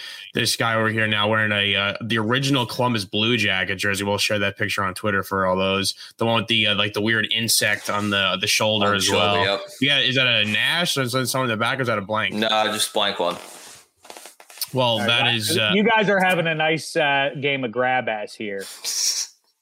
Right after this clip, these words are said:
Speaker 3: There's serious business to tend to. And then I'm gonna, I'm gonna take a leave 'cause I can barely even bring myself to look at Mikey Meatballs right now. The first place Pittsburgh Penguins. They claim the top spot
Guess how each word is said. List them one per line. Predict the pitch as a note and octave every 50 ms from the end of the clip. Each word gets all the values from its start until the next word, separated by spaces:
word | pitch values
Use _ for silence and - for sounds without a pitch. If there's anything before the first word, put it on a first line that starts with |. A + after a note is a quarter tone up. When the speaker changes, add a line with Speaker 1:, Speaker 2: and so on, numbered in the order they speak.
| _ _
Speaker 3:
There's | - C3+ B2+ -
serious | - E3 E3 D#3+ D3+ D3 C#3+ A#2+ -
business | A2+ C3+ C#3 C3 A#2 A2+ G#2+ - -
to | - A2
tend | - - G#2+ G#2+ G2+ -
to. | - G#2 G#2 A2
And | A2 A2
then | B2+ D3
I'm | F3 F#3+ F#3
gonna, | F#3 E3+ E3 D#3 D#3 D#3+
I'm | E3 D3 D3 D3
gonna | D3 C#3+ C#3+ C#3
take | C3+ - C#3+ C3+
a | C#3+
leave | C3+ C#3 C3+ B2 G#2+ -
'cause | - A2+
I | A#2 A#2+
can | A#2+ - B2+ A#2
barely | A2+ B2+ B2+ B2+ C3+ C3 C3 C3 B2+ B2+
even | B2 B2 A#2+ A2+
bring | G#2 B2 B2 B2
myself | A#2+ A#2 G#2+ - - A#2+ A#2 A2+ -
to | - A#2
look | A2+ A#2 C3 D3 F3 F#3+ - -
at | D3+ A#2+
Mikey | A#2+ A#2+ A2+ A2 G#2 - A2+
Meatballs | G#2+ A2+ A2 G#2+ G#2+ - A2 G#2 G2+ G2 -
right | A2 G#2 G2+ F#2+
now. | G2+ G#2 G2+ G2 F#2+ - _ _ _ _ _ _ _ _ _ _ _ _ _ _ _
The | - B2
first | - - D3 D#3+ D3+ - -
place | - D3 C3+ B2 A2+ -
Pittsburgh | - C3+ B2+ A#2 - - B2+ A#2 G#2 -
Penguins. | A#2+ A#2+ A2 G#2 G2+ - -
They | - C#3
claim | C#3 - - - F3 F#3+ A#3+ C#4 C4 A3
the | E3 -
top | - - - F#3 G3 A3 A#3+ A3+ A#3
spot | - - - - F#3+ F3 F3 F#3 G3+ G#3 F3+